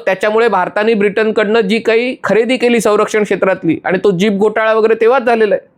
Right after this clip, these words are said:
विमानांची खरेदी केली, नॅट विमानांची,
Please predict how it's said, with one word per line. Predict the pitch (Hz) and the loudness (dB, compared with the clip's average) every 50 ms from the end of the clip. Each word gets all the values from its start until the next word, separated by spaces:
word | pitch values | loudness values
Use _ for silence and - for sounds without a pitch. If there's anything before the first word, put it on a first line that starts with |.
| _ _ _ _ _ _ _ _ _ _ _ _ _ _ _ _ _ _ _ _ _ _ _ _ _ _ _ - | _ _ _ _ _ _ _ _ _ _ _ _ _ _ _ _ _ _ _ _ _ _ _ _ _ _ _ -2
विमानांची | 131 151 175 196 214 220 226 233 226 202 233 202 | 0 0 0 0 0 0 0 0 0 0 -2 0
खरेदी | 208 220 220 214 214 214 | 2 2 2 2 0 0
केली, | 226 208 208 214 | 0 2 0 2
नॅट | 196 196 196 208 202 214 | 0 0 -2 -2 -2 0
विमानांची, | 208 202 202 202 196 196 196 185 - 180 | 0 0 0 0 0 0 0 0 0 -2